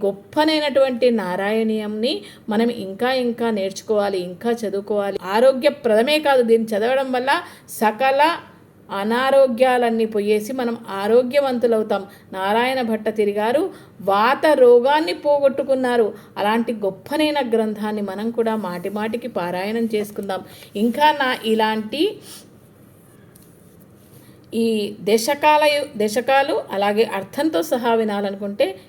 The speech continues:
లైక్ చేయండి, షేర్ చేయండి, అలాగే మీ అమూల్యమైనటువంటి అభిప్రాయాలను తెలియజేయండి. ఓం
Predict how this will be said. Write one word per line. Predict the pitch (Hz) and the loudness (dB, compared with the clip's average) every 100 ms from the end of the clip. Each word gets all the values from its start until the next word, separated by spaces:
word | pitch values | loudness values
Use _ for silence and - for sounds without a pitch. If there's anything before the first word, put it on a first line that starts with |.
| - | -10
లైక్ | 185 185 190 - | -4 -4 -4 -6
చేయండి, | 202 202 220 285 - | -6 -4 -8 -10 -6
షేర్ | 262 269 240 | -4 -4 -4
చేయండి, | 208 202 202 220 220 | -4 -4 -4 -6 -6
అలాగే | 180 185 220 302 - - | -8 -6 -6 -6 -12 -10
మీ | 262 285 240 | -8 -6 -4
అమూల్యమైనటువంటి | 226 262 330 349 330 294 269 254 240 220 | -2 -2 0 -2 -2 -2 -2 0 -2 0
అభిప్రాయాలను | 220 196 202 208 196 190 196 | -2 -2 -4 -2 -2 -2 -6
తెలియజేయండి. | 190 185 180 185 175 170 170 160 - - - - - - | -8 -8 -6 -4 -4 -4 -8 -10 -18 -20 -20 -20 -20 -8
ఓం | 185 202 226 | -6 -4 -6